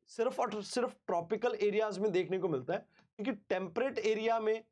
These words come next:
या पोलर एरिया में जो पानी का टेम्परेचर है वो बहुत ज्यादा लो है, जिसकी वजह से ये सिर्फ और सिर्फ ट्रॉपिकल वाटर में ही एग्जिस्ट करते हैं। तो पहली स्टेटमेंट आपकी ठीक हो गई।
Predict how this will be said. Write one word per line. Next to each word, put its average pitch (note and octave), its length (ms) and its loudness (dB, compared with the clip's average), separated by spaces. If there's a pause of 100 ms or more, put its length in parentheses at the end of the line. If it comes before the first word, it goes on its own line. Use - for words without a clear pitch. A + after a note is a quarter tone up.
(280)
या A3 80 4
पोलर A3 500 4
एरिया F#3 440 4
में F3 280 2 (260)
जो A3 80 0
पानी G3+ 400 0
का A#3 140 2
टेम्परेचर F#3 520 2
है G#3+ 60 6
वो A3+ 100 0
बहुत E3+ 280 -2
ज्यादा F3 280 2
लो C#3+ 280 2
है, A2 200 -6 (540)
जिसकी C3+ 240 -2
वजह D#3 240 2
से F#3+ 260 -2 (280)
ये F#3+ 100 2
सिर्फ G3+ 460 0
और F#3+ 80 -2
सिर्फ G3 280 -2 (300)
ट्रॉपिकल A3+ 460 0
वाटर E3+ 360 2
में F3+ 140 2
ही F#3+ 260 0
एग्जिस्ट D#3+ 380 -2
करते C3+ 260 -2
हैं। E3 100 4
तो G#3+ 80 0
पहली F3 340 -2
स्टेटमेंट D#3+ 460 -4
आपकी B2 340 -6
ठीक G3 280 -4
हो B2 100 -4
गई। F2+ 160 -16